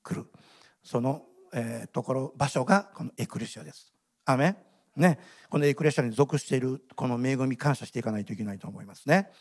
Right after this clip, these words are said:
はい。えー、だからこの教会の中、このエクレシアの中に主の栄光が輝き出すし、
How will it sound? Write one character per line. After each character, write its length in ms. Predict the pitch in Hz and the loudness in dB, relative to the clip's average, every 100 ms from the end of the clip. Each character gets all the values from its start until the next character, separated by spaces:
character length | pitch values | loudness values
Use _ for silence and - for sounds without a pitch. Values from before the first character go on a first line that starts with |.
| - - - | -20 -20 -6
は 160 | - 139 | 2 2
い。 160 | 123 - - - _ | 2 -12 -20 -20 _
え 300 | 156 151 143 | 0 4 4
ー、 40 | 139 | 6
だ 140 | 202 | 4
か 120 | 196 180 | 4 4
ら 180 | 202 - | 2 0
こ 220 | - 151 151 | -6 -2 0
の 240 | 147 - - - | -2 -4 -14 -6
教 180 | - 147 | 0 2
会 140 | 139 139 | 2 0
の 120 | 135 | 0
中、 320 | 120 117 117 | -4 -6 -8
こ 100 | - | -6
の 80 | 120 | -6
エ 20 | |
ク 80 | 127 | -4
レ 60 | 127 | -6
シ 100 | 120 | -4
ア 40 | |
の 40 | |
中 180 | 117 143 | -2 0
に 160 | 185 147 | 0 0
主 180 | - 143 | 0 0
の 180 | 117 - | 0 0
栄 180 | 135 120 | 0 0
光 260 | - 123 | 0 2
が 100 | 165 | 2
輝 380 | - 117 117 107 | 0 0 0 -2
き 120 | - | -8
出 80 | 110 | -10
す 80 | - | -10
し、 320 | - - 175 | -14 -12 -14